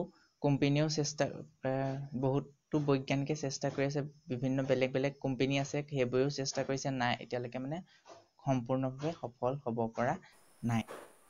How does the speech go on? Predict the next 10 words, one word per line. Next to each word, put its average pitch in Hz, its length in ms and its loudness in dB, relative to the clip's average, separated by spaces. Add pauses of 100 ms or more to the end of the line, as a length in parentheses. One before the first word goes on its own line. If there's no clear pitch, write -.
(580)
নাম্বাৰ 139 280 4
ফাইভ, 135 360 4 (460)
স্পেচক্ৰাফ্টবোৰ 185 1000 2 (320)
উভ-, 131 420 -2
পৃথিৱীলৈ 147 560 2
উভতি 135 420 0
আহেনে? 127 400 -2 (1600)
এতিয়া 175 280 4 (260)
হ'ল 170 220 2
যে, 180 120 -2